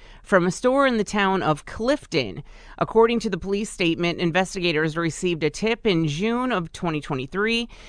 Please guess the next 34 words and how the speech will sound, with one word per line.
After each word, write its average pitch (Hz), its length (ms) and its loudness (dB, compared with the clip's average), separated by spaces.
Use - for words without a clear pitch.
that 160 160 0
several 277 460 4
employees 156 680 2
at 156 140 0
the 156 100 -2
local 170 280 0
Dairy 160 280 2
Queen 170 400 -2
were 180 120 2
selling 214 420 4
methamphetamines 196 960 2
at 180 200 2
their 170 120 2
job 165 540 4
and 151 320 0
in 147 120 -2
Clifton, 196 460 0
about 151 220 0
thirty-five 233 480 0
miles 165 500 0
northwest 160 720 0
of 135 100 -6
Waco. 135 680 -2
The 165 80 2
department 175 420 4
opened 180 420 4
the 165 120 2
investigation 170 840 0
and 190 140 -2
started 180 340 2
looking 190 360 -2
into 190 240 0
the 160 160 2
employees. 151 880 0